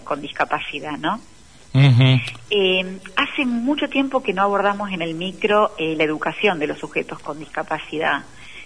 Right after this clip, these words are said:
Speaker 1: ¿Qué ha pasado con su educación durante la pandemia? ¿Cómo ha sido el re-, el retorno a las escuelas integrales de los sujetos con discapacidad
Speaker 2: Ujú.
Speaker 1: en nuestra provincia?
Speaker 2: Sí.
Speaker 1: Todos tenemos aquí treinta y cuatro escuelas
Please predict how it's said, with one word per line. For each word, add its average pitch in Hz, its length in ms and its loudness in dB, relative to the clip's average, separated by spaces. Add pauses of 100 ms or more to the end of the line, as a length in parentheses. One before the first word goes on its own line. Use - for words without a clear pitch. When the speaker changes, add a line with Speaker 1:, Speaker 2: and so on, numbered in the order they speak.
(100)
Speaker 1:
¿Qué 190 80 4
ha 180 60 2
pasado 180 520 2
con 156 240 -2
su - 60 -2
educación 165 500 -2
durante 151 340 0
la 165 100 0
pandemia? 165 1000 0
¿Cómo 185 240 0
ha 180 140 -4
sido 175 160 2
el 160 100 2
re-, 147 160 -4 (220)
el 156 100 -4
retorno 170 440 2
a 147 40 -2
las 147 180 -4
escuelas 156 540 -4
integrales 156 540 -2
de 143 60 -10
los 151 140 -10
sujetos 160 400 -4
con 156 180 -14
discapacidad 156 960 -2
Speaker 2:
Ujú. 131 520 6
Speaker 1:
en 165 220 0
nuestra 160 340 0
provincia? 151 840 -2
Speaker 2:
Sí. 110 360 4 (160)
Speaker 1:
Todos 220 220 2
tenemos 190 460 -2
aquí 196 500 -4
treinta 165 320 0
y 156 60 0
cuatro 226 360 2
escuelas 151 520 -2